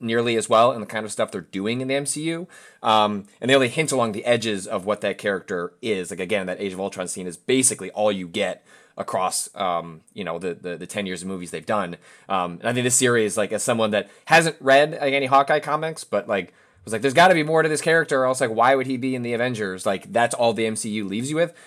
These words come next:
Like, this series is, like, a great entryway into, "Oh, this is why this character could be interesting, and this is what the M C U, like, has, like, like, terribly gotten wrong with this character." Um, and so I, from that angle, if you are someone like me that mostly watches the movies,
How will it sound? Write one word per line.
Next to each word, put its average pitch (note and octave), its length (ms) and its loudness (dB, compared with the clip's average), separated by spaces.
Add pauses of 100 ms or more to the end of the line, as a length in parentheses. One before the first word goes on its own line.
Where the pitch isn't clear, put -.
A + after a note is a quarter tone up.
Like, F#2+ 180 0
this C3+ 200 6
series B2+ 540 2
is, G#2+ 80 -4
like, F#2 120 0
a G#2 60 -2
great G#2 320 -4
entryway F#2+ 560 -4
into, F2+ 400 -8 (320)
"Oh, C3 300 8
this B2+ 240 -2
is G#2+ 100 -6
why A2 160 6
this F#2+ 160 -6
character G#2 320 -4
could G2 260 -6
be G2 100 -8
interesting, B2 640 -6 (200)
and G2 180 -6
this B2+ 200 2
is G#2 80 -6
what A2 100 -2
the A2 100 -4
M G#2 120 -4
C G2+ 160 -6
U, G2 160 -2
like, F#2 220 -4 (180)
has, F2+ 200 -4
like, F2 260 -6 (540)
like, F#2+ 240 -4
terribly G#2 300 -2
gotten G2 200 -2
wrong G2 300 -2
with G2+ 160 -6
this B2+ 140 -6
character." D3+ 560 -2 (160)
Um, F2+ 480 -2 (240)
and G2+ 100 -8
so A2+ 80 0
I, A#2+ 240 -2
from A#2+ 280 -4
that C3+ 220 8
angle, A2 280 -2
if G#2+ 120 -4
you A2 120 -2
are G2+ 160 2
someone A2 180 -4
like F#2+ 140 -2
me C3+ 260 0
that A2+ 140 -4
mostly G#2+ 260 -2
watches G2+ 220 -2
the G2 60 -4
movies, G#2 420 -4